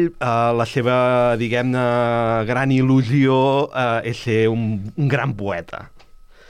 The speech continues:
Bé, i enviarà la seva filla a buscar a la biblioteca,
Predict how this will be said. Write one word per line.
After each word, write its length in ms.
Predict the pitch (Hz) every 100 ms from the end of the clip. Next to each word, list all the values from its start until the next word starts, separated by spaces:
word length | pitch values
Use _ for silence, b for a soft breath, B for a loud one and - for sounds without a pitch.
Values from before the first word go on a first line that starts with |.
| b b b b -
Bé, 240 | - 110
i 240 | 113 107 95
enviarà 380 | 101 98 104 101
la 100 | 101
seva 280 | - 104 101
filla 380 | - 101 104 104 104 104 101 98 -
a 140 | 117 104 101
buscar 300 | 117 - 101
a 80 | 120
la 20 |
biblioteca, 1000 | 107 107 107 104 101 110 107 110 110 113